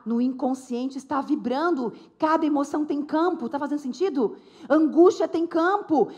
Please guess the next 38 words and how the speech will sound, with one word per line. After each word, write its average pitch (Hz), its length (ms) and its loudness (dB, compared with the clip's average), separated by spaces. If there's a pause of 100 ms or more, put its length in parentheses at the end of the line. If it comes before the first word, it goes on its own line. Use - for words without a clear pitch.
aí 294 220 2
eu 339 100 0
tenho 349 220 4
uma 349 100 0
emoção 330 440 2
de 453 80 0
abandono, 349 680 6
ela 277 220 0
tá 339 140 0
vibrando, 370 500 0
e - 20 4
eu 330 100 2
tenho 370 200 2
uma, 370 120 4
uma 320 340 0
emoção 349 500 0 (320)
de, 302 340 -6 (280)
é, 269 600 2 (840)
de 254 140 -4
rejeição, 381 880 2 (180)
e 262 80 -2
ela 330 160 2
tá 311 140 -2
vibrando, 269 560 -2 (140)
e 302 80 -2
aí 381 100 2
tem 381 240 2
uma 381 160 0
emoção 349 500 0
de 349 120 -6
fracasso, 392 600 -2
e 285 60 -4
ela 285 140 2
tá 294 120 -2
vibrando, 294 540 0 (160)
e 277 240 2
isso 320 240 -6
cria 285 460 -2